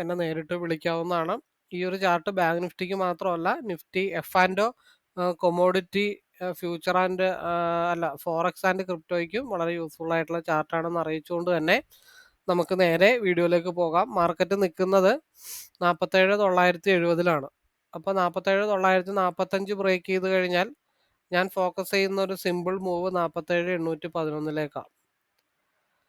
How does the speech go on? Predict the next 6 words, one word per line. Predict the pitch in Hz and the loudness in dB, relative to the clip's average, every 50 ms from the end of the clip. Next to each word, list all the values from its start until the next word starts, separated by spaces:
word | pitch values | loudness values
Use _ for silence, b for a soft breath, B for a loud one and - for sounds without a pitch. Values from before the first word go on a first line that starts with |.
| _ _ _ _ 185 | _ _ _ _ -8
അപ്പോൾ | 170 - 214 220 233 240 214 | 2 6 8 8 8 8 6
നിലവിൽ, | 208 196 208 208 208 220 220 233 226 220 233 240 - - - 196 | 6 6 6 6 6 6 6 6 8 8 6 6 2 0 0 2
ആ, | 190 190 196 196 190 165 | 4 6 6 6 6 6
ഹൈ, | - 190 185 185 190 - 180 | 6 6 6 4 2 0 -2
നിലവിലെ | 185 180 185 185 196 202 214 208 | -2 -2 0 0 2 2 2 4
ഹൈ | 208 196 | 4 2